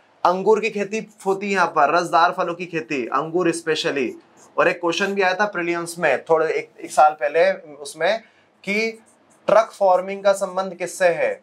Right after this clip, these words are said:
ट्रक फार्मिंग का संबंध, और किसी भी कहानी में नहीं लिखा था, परंतु बताया गया था क्योंकि ये यहाँ पर रसदार फलों की खेती होती है, तो फलों को पहुंचाने के लिए मार्केट में भर भर के ट्रक भेजे जाते हैं, तो नाम पड़ गया ट्रक फार्मिंग।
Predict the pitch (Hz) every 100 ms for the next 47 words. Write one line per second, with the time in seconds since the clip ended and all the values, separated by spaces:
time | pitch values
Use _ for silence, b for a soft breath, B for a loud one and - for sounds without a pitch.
0 | _ _ _ _ _ _ _ _ _ _
1 | 175 185 185 170 175 180 175 175 170 156
2 | 151 - 175 202 185 208 - 165 165 180
3 | 196 202 196 185 180 139 110 - _ 143
4 | 156 175 156 156 160 180 185 180 196 233
5 | B B - 165 196 202 202 185 165 160
6 | 190 180 175 180 190 190 175 175 170 165
7 | 180 165 175 190 202 175 151 170 185 202
8 | b b - 156 151 170 175 208 208 196
9 | 170 160 170 165 165 135 165 170 175 170
10 | 185 180 170 160 170 180 147 151 135 147
11 | 147 156 170 170 165 185 180 175 175 156
12 | 151 131